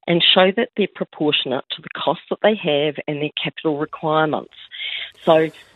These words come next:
you know, they have to show that it's, it's necessary to increase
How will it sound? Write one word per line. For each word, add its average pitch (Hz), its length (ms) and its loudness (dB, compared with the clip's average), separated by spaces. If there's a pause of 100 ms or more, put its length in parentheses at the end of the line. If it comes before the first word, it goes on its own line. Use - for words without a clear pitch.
(120)
you 165 120 -4
know, 156 160 2
they 165 120 2
have 208 320 -6 (100)
to 233 100 -2 (180)
show 175 400 -2 (380)
that 147 260 4 (220)
it's, 202 180 -2 (260)
it's - 240 0 (120)
necessary 160 920 -2 (200)
to 165 500 0
increase 160 520 -2